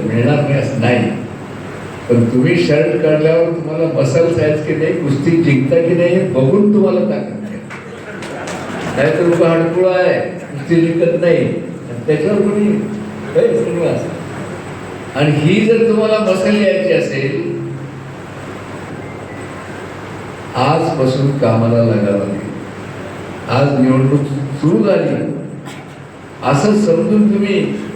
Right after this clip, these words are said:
तुम्हाला पंचायत समिती उभं राहायचं असेल, तिथे दहा बारा गावं आहेत, तिकडे जा. मी आमच्या रणजितचं या ठिकाणी अभिनंदन करतो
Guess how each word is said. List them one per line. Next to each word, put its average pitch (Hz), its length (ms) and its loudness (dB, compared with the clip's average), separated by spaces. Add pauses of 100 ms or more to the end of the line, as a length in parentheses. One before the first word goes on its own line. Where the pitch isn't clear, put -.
(600)
तुम्हाला 127 260 2
पंचायत 135 440 2
समिती 160 360 2
उभं 160 140 4
राहायचं 160 320 2
असेल, - 600 0
तिथे 107 240 0
दहा 143 160 4
बारा 143 260 4
गावं 143 220 4
आहेत, 160 160 4 (1160)
तिकडे - 220 2
जा. - 140 4 (1700)
मी 117 100 2
आमच्या 131 300 4
रणजितचं 147 480 2
या 156 160 4
ठिकाणी 156 320 2
अभिनंदन 170 440 2
करतो 165 360 0